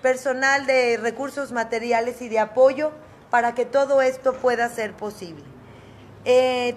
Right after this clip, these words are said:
tenemos, eh, también algo muy especial que se realiza dentro de esta final de la muestra deportiva, que es las finales de escolta, eh, de bandera y de banda de guerra.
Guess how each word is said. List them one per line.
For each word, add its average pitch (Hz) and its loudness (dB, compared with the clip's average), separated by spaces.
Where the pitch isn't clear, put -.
tenemos, 349 0
eh, 233 4
también 294 0
algo 320 -4
muy 320 -6
especial 254 0
que 262 -4
se 247 -4
realiza 233 0
dentro 214 -6
de 220 -4
esta 233 -6
final 220 -4
de 220 -6
la 214 -4
muestra 208 -4
deportiva, 214 -2
que 262 8
es 285 -2
las 240 0
finales 277 0
de 240 2
escolta, 269 4
eh, 220 -4
de 226 -2
bandera 247 2
y 240 -10
de 233 0
banda 247 4
de 208 -2
guerra. 185 -2